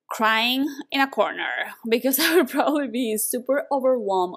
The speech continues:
with the amount of work that I have to do. Now, just because I have systems doesn't mean that I don't have to do the work. Obviously, I do, but the systems are here to support me, to support my business, to support my well-being.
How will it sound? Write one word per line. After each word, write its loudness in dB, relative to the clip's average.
with -4
the -2
amount -4
of -8
work -2
that -2
I -4
have -10
to -4
do. 2
Now, 4
just 2
because 0
I 0
have 0
systems -2
doesn't 0
mean -4
that -2
I 2
don't -6
have -4
to -8
do -10
the 2
work. 2
Obviously, 0
I -2
do, -2
but -2
the -4
systems -4
are -2
here 2
to -10
support -2
me, -10
to -12
support -6
my -2
business, -4
to 0
support -2
my -4
well-being. -2